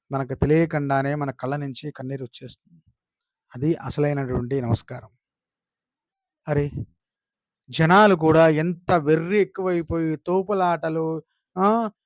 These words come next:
ఆ, స-, ఎక్కడికి వెళ్ళినా కూడా వేలకు వేల టికెట్లు పెట్టుకుని, ఏమిటి అంత ఇది? ఇక్కడే కాదు,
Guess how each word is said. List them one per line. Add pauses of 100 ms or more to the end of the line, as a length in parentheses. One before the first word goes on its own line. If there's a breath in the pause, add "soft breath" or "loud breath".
(180)
ఆ,
స-,
ఎక్కడికి
వెళ్ళినా
కూడా
వేలకు
వేల
టికెట్లు
పెట్టుకుని, (380)
ఏమిటి
అంత
ఇది? (2000)
ఇక్కడే
కాదు,